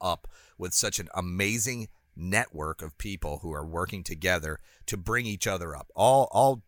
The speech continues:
uh, what is it, uh, that I always say that, uh, uh, a rising tide lifts all ships, right? So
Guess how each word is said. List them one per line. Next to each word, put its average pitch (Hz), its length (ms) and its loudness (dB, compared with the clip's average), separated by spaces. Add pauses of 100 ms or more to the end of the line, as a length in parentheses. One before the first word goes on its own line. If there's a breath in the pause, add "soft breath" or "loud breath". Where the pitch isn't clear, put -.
uh, 90 260 4
what 98 200 -2
is 90 140 -4
it, 78 100 -10 (100)
uh, 80 220 -2
that 76 240 -6 (140)
I 92 120 2
always 87 200 0
say 82 180 -2
that, 73 280 -6
uh, 69 340 -4 (260)
uh, 64 240 -6 (280)
a 80 80 -8
rising 120 440 4
tide 107 300 2
lifts 98 300 -2
all 78 160 -2
ships, - 420 -6
right? 85 240 -4
So 92 240 -2